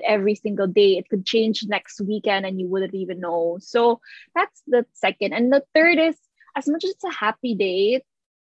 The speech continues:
literally every single person who's there for you in your wedding day is risking their health just to celebrate your day. So I think that was the biggest con of it all. That's why you really have to make sure that you just invite the people who you really want to be there, because the bigger the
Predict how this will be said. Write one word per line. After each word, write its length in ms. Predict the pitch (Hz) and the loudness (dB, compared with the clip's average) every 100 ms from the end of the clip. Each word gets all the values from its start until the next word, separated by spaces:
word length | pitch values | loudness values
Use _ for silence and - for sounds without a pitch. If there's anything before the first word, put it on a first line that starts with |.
| _ | _
literally 580 | 254 262 285 277 269 254 | 0 2 2 0 -2 -4
every 380 | 226 233 233 240 | -4 -4 -4 -8
single 320 | - 220 220 | -6 -4 -4
person 420 | 208 202 196 202 196 | -4 -6 -6 -12 -8
who's 240 | 220 208 | -6 -2
there 260 | 202 185 175 | 2 2 2
for 140 | 202 | 0
you 360 | 185 175 175 170 | 0 0 -2 -2
in 200 | 202 190 | -4 -6
your 160 | 190 | -4
wedding 340 | 180 170 185 190 | -2 -2 -4 -6
day 240 | 165 151 - | -8 -6 -10
is 140 | - | -2
risking 400 | 233 - 254 226 | -2 0 -4 -2
their 120 | 208 | -2
health 380 | 214 190 185 185 _ _ _ _ _ - | -2 0 0 -2 _ _ _ _ _ 0
just 200 | 247 - | 2 0
to 60 | |
celebrate 460 | 247 214 208 202 196 _ | 0 2 4 2 0 _
your 120 | - 190 | -4 -2
day. 360 | 180 175 190 - | -2 -2 -4 -4
So 60 | |
I 40 | 254 | -4
think 160 | 349 | -2
that 120 | 359 349 | -4 -2
was 120 | 294 | 0
the 80 | 247 | 0
biggest 560 | 196 214 196 202 _ _ _ _ | 2 2 2 -2 _ _ _ _
con 400 | - 208 180 196 208 | 0 0 0 -6 -8
of 140 | 214 208 | -6 -6
it 100 | 196 | -4
all. 480 | - 185 190 214 277 _ _ _ | -2 -2 0 -2 -4 _ _ _
That's 140 | 233 233 | -8 0
why 100 | 233 | 2
you 160 | 233 | 2
really 240 | 214 214 226 | 0 0 0
have 240 | 190 190 | -2 -4
to 80 | 214 | -8
make 180 | 202 185 | -10 -8
sure 380 | - 202 190 190 | -2 0 0 0
that 220 | 190 185 _ _ _ _ _ | 0 -2 _ _ _ _ _
you 180 | 220 220 | 0 2
just 160 | 233 | 2
invite 400 | 233 226 208 196 - | 2 2 2 0 -2
the 120 | 185 | -8
people 420 | - 208 - 202 | -6 -8 -4 -4
who 120 | 202 | -2
you 180 | 220 196 | -4 -4
really 280 | 185 190 190 | -4 -2 -2
want 360 | 180 175 180 - | 0 -2 -4 -10
to 80 | |
be 160 | 185 190 | -10 -6
there, 240 | 185 185 | -4 -4
because 280 | 240 190 208 - | -4 -6 -8 -6
the 80 | |
bigger 380 | 202 214 202 214 | 0 2 4 2
the 360 | 208 196 185 | 2 0 0